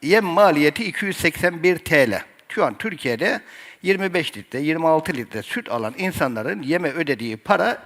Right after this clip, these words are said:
üç yüz T L civarında. Şimdi herkes, mesela buradakiler sormadılar, "kırk litre almaya hedefliyoruz, kırk beş alıyoruz." diye.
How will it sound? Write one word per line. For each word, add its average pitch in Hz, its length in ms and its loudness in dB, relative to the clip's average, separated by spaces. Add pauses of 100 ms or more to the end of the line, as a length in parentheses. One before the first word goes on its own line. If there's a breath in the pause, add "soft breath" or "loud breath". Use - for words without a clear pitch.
üç - 200 -8
yüz 139 120 -10
T 139 180 -2
L 220 100 2
civarında. 131 520 2 (1040 soft breath)
Şimdi 226 300 4
herkes, 226 380 6
mesela 208 360 4
buradakiler 202 460 2
sormadılar, 147 720 2
"kırk - 260 -4
litre 175 260 0
almaya 156 460 2
hedefliyoruz, 147 800 -2
kırk - 240 -12
beş 151 180 -4
alıyoruz." 143 340 -4
diye. 139 120 -4